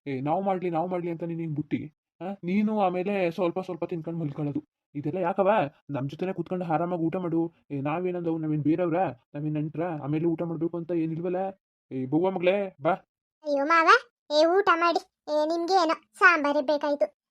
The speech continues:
Speaker 2: ಅನ್ನನೇ ಬೇಕಾಯ್ತು, ಇಲ್ಲ ನೀರೇ ಬೇಕಾಯ್ತು. ಆಗ ಊಟದಿಂದ ಹಿಂಗೆ ಎದ್ದೋದ್ರೆ ಚೆನ್ನಾಗಿರ್ತದ? ಏ, ಬೇಡ ಕತೆ, ನೀವು ಆರಾಮಾಗಿ ಊಟ ಮಾಡಿ.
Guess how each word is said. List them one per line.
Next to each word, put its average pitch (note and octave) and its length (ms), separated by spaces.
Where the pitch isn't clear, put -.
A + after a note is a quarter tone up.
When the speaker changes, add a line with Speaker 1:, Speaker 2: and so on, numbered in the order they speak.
Speaker 2:
ಅನ್ನನೇ E4 400
ಬೇಕಾಯ್ತು, D4+ 580
ಇಲ್ಲ E4+ 100
ನೀರೇ G4+ 320
ಬೇಕಾಯ್ತು. D#4+ 480
ಆಗ E4+ 600
ಊಟದಿಂದ D#4+ 460
ಹಿಂಗೆ D#4+ 240
ಎದ್ದೋದ್ರೆ D4+ 380
ಚೆನ್ನಾಗಿರ್ತದ? D4 540
ಏ, C#4 120
ಬೇಡ D#4 340
ಕತೆ, D4+ 380
ನೀವು D4+ 280
ಆರಾಮಾಗಿ C#4 260
ಊಟ E4 220
ಮಾಡಿ. C#4+ 420